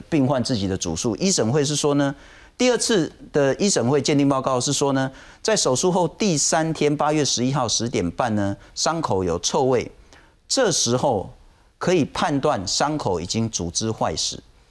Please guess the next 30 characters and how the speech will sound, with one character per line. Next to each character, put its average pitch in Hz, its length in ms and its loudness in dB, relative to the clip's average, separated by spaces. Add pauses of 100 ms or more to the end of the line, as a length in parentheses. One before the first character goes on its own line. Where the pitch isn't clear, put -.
(220)
尽 147 200 0
管 120 160 0
刚 131 160 0
刚 135 160 0
黄 117 180 -2
医 123 60 0
师 123 160 -2
说 120 260 0
你 107 140 0
不 170 160 0
能 135 140 2
这 160 80 0
样 135 120 0
判 123 220 -2
断， 92 240 -2
他 139 140 -2
可 117 140 -4
能 92 140 -4
只 87 120 -6
是 120 140 -2
感 104 220 -2
染， 82 180 -2
不 98 100 -6
必 113 220 -2
然 95 200 0
是 110 160 -2
组 85 180 -6
织 107 160 -4
坏 107 220 -2
死。 - 180 -8